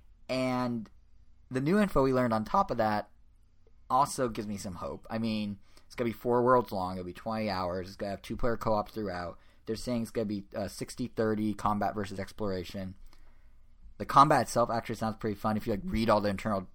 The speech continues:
marketing documents. It's saying things like there's gonna be interactive maps, so you're not just fighting other people on these flat maps, but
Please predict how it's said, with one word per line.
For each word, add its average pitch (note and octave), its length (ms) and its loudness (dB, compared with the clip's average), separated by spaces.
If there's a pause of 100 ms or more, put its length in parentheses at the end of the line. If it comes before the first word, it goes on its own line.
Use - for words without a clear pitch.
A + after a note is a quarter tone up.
(140)
marketing G2 380 -4
documents. F#2+ 460 -4
It's F#2+ 100 -14
saying G2 200 -8
things F#2+ 220 -8
like F#2 140 -8
there's - 100 -18
gonna F2+ 140 -8
be F2+ 80 -8
interactive F#2 480 -6
maps, G2 340 -6
so A2 60 -6
you're G2+ 80 -4
not G2 120 -4
just - 160 -12
fighting G2 220 -6
other F#2 140 -8
people - 260 -6
on F#2+ 160 -4
these F#2 140 -10
flat - 320 -4
maps, F#2 320 -10
but F#2 220 -8